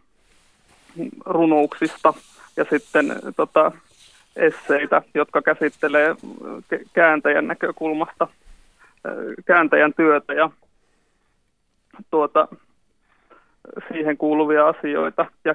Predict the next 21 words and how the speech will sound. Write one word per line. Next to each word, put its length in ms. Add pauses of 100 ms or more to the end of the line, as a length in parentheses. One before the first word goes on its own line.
kääntäjät 520
on 100
just 220
sellainen 480 (720)
ryhmä, 440
jotka 420 (400)
yleensä, 440 (720)
etenkin 340
runouden 480
kääntäjät, 500
on 220 (260)
jotenkin 500 (440)
aliarvostettuja 1000
tai 260
eivät 280
meidän 260
mielestämme 600
saa 220 (540)
useinkaan 480
sitä 260
huomiota, 680